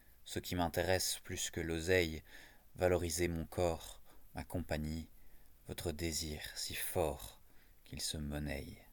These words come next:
Dites-moi m'aimer, même en mensonge. Mon égo vide et desséché a tout d'une éponge. Je désire être celui qui reçoit,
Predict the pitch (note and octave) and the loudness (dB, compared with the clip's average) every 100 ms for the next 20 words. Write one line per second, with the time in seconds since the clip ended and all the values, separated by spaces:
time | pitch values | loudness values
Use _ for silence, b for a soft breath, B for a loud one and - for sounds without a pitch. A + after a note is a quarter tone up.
0 | - - - - - - - - - - | -20 -20 -20 -20 -20 -20 -20 -20 -20 -20
1 | - - - - - - - - - F2+ | -14 -10 -10 -12 -14 -14 -16 -12 -6 -4
2 | - G2 F2+ F#2 F2+ E2+ - - b b | 0 2 6 6 6 2 -2 -12 b b
3 | b b F2+ F2 E2 D#2+ D#2+ D2+ - E2 | b b 0 2 2 2 0 0 0 0
4 | D2+ D2 C#2 D2 D#2 - - - - - | -2 -4 -6 -10 -14 -20 -20 -20 -20 -20
5 | - E2+ D#2+ D#2+ E2+ D#2+ D#2 F2 D#2+ D#2 | -12 -6 -4 -4 -4 -4 -2 -2 0 0
6 | - D#2+ - D#2 - E2+ D#2+ - b b | -2 -4 -2 -2 -2 -2 -4 -8 b b
7 | b b b - - - - F2 D2+ - | b b b -8 -8 -6 -4 -2 -4 -10
8 | - - D#2 D#2 D2+ - D#2+ D2 C#2+ C#2 | -18 -10 -6 -4 -6 -6 -4 -4 -6 -8
9 | D2 - - - - - - - - - | -10 -16 -20 -20 -20 -20 -20 -20 -20 -20
10 | b b b b b - - - - - | b b b b b -20 -20 -20 -20 -12
11 | B2 - E2 D#2+ D#2+ D#2+ - - - E2+ | -8 -2 0 2 2 2 0 -4 -2 -2
12 | E2 E2+ - D#2+ D#2+ - E2 D#2+ | -2 -4 -4 -4 -4 -4 0 0